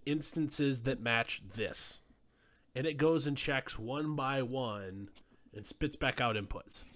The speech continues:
Now, with the level of computing power we have now, even in binary computing, that's relatively quick for,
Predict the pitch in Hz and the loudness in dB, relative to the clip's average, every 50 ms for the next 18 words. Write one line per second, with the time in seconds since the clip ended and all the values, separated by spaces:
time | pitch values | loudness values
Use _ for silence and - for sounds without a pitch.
0 | - - _ _ - - - - - - - - 131 139 143 143 139 135 139 143 | -20 -20 _ _ -20 -20 -20 -20 -20 -10 -2 2 6 8 8 8 10 10 10 8
1 | 170 185 180 180 165 147 - 160 156 127 160 156 151 147 131 - 147 135 131 127 | 8 8 8 6 4 4 2 0 0 2 4 4 4 4 4 4 2 2 2 0
2 | 123 123 113 - 117 113 104 113 120 120 120 117 113 104 104 107 104 95 95 131 | 0 -2 -2 -2 -2 -4 -4 -2 -2 -2 -2 -2 -2 -2 -2 -2 -2 2 4 4
3 | 139 156 151 143 127 113 110 101 - - 104 92 92 110 104 95 98 95 90 92 | 4 4 4 2 2 0 -2 -4 -6 -8 -10 -8 -6 -6 -6 -4 -6 -6 -8 -10
4 | 92 - - - - - - - - - - _ _ - 160 190 - - 214 214 | -12 -12 -12 -12 -12 -12 -14 -20 -20 -20 -20 _ _ 0 0 0 2 2 2 2
5 | 202 170 - - 185 165 160 139 - - - 165 156 - - - - - 123 117 | 2 2 0 -2 -2 -2 -2 -2 -2 -2 -2 -2 -2 -2 -4 -8 -10 -6 -4 -4
6 | 113 110 107 104 104 | -2 -2 -4 -6 -6